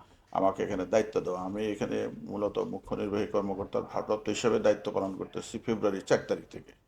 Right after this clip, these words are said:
সেই জায়গা থেকেই ধরেন আমার যাত্রা শুরু। আমি মূলত আমাদের, আমার শ্রদ্ধেয় স্যার, বিপ্লব বিশ্বাস স্যার যে ট্রেনটা চালু করে দিয়েছিলেন পরিবর্তনের অঙ্গীকার নিয়ে, আহ, সেটাই আমি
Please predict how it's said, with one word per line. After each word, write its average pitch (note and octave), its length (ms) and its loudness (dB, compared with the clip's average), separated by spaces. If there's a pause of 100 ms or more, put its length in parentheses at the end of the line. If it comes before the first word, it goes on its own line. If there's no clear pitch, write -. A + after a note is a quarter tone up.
(1800)
সেই D3 240 8
জায়গা D3 220 12
থেকেই D#3+ 360 6
ধরেন C#3+ 260 12
আমার C3 280 12 (520)
যাত্রা B2 340 8
শুরু। C3 400 2 (120)
আমি A2 260 6
মূলত A#2+ 380 6
আমাদের, G#2+ 720 6
আমার G#2 320 0
শ্রদ্ধেয় F#2+ 400 0
স্যার, G2+ 340 6 (200)
বিপ্লব G2+ 260 -6
বিশ্বাস G#2 280 -6
স্যার - 260 0 (160)
যে G2+ 80 -2 (160)
ট্রেনটা A2+ 680 4 (300)
চালু C#3 260 12
করে C3 200 8
দিয়েছিলেন A2 540 2
পরিবর্তনের A#2 640 4
অঙ্গীকার G2+ 460 2
নিয়ে, F2+ 240 -2
আহ, - 1080 2
সেটাই C#3+ 520 12
আমি B2+ 380 8